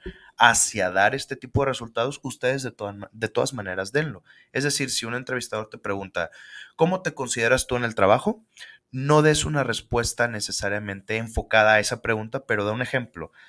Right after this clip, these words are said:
"Yo me considero una persona comprometida y me gustaría compartirte un ejemplo en donde se demostró esto".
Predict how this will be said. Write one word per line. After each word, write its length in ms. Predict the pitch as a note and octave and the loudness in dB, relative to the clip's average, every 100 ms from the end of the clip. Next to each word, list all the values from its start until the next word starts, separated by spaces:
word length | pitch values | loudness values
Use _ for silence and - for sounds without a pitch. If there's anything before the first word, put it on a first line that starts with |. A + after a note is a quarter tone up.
| - - - | -20 -20 -2
"Yo 100 | D#3 | -2
me 120 | F3 | 0
considero 360 | E3+ D3+ C#3 D3 | -2 -2 -2 -2
una 200 | D3 C#3+ | -4 -4
persona 380 | A#2 - A#2 A#2+ | -6 -4 -8 -8
comprometida 920 | A#2 A2 G2+ F#2+ - A2+ A#2 C#3+ - | -10 -6 -6 -6 -6 -2 0 0 -2
y 80 | C#3 | -4
me 100 | B2 | -4
gustaría 460 | A#2 A#2 A2+ A2+ | -6 -6 -4 -4
compartirte 560 | A#2 C3 G#2 - G#2+ - | -8 -6 -6 -6 -12 -10
un 80 | A#2 | -10
ejemplo 360 | G#2 G#2+ - A2 | -8 -8 -8 -12
en 60 | |
donde 180 | G2+ F2+ | -10 -12
se 120 | - | -6
demostró 400 | F2 F2 - D3+ | -6 -8 -2 2
esto". 280 | D#3+ - - | 2 0 -12